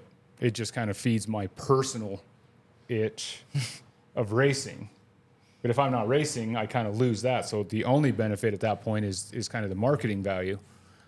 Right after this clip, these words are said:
Uh, so to go out there to the track and for me to not race and to not put a bike on the track, there really is no,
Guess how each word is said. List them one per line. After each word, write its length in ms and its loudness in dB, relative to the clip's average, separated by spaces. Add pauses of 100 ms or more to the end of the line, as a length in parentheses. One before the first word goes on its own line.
(120)
Uh, 420 4 (1040)
so 200 -2
to 100 0
go 220 4
out 240 6
there 300 6
to 120 -6
the 100 0
track 600 0 (1120)
and 160 -4
for 80 4
me 140 6
to 80 4
not 260 0
race 600 0 (260)
and 100 2
to 60 2
not 240 4
put 100 4
a 40 4
bike 260 2
on 80 -2
the 80 -6
track, 420 0
there 100 -2
really 280 2
is 140 -8
no, 100 -8